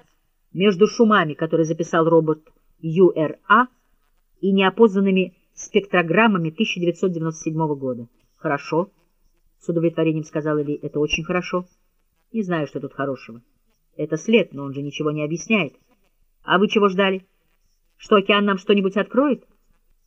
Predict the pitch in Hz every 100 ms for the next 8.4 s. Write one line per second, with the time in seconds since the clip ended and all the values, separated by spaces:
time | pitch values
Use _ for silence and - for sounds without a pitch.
0 | _ 185 240 240 240 240 220 180 165 180
1 | 175 165 208 247 - 156 190 - 170 151
2 | 151 147 156 147 143 _ _ _ _ _
3 | _ - 196 214 247 247 233 240 269 220
4 | 160 151 151 156 156 - 165 - 180 170
5 | 165 _ _ 165 202 - 262 175 185 180
6 | 226 190 151 135 - _ _ - 254 233
7 | 131 - _ - 233 226 233 233 220 233
8 | 302 285 160